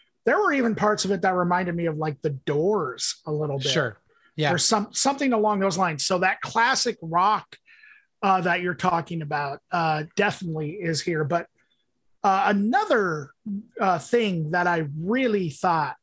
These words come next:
Speaker 1: that this really reminded me of was Dark Family, who
Speaker 2: Yeah,
Speaker 1: we,
Speaker 2: for sure.
Speaker 1: like, like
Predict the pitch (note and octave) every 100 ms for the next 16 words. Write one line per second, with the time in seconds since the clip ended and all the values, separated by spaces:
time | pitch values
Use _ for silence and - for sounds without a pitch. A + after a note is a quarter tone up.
0 | _ _ _ _ _ - E3 G#3 D#3+ E3
1 | G3 A#3+ A3+ F#3 F3+ F3 F3+ E3+ D#3 D3
2 | C#3 C#3+ D3+ - _ D#3 F3 F#3 - -
3 | E3 F3 G3 G#3+ G#3+ A3+ _ D#3 F#3 F#3
4 | F3+ F3 D#3 C#3 - - E3+ - F3+ G3
5 | F#3 - - G#3+ F#3+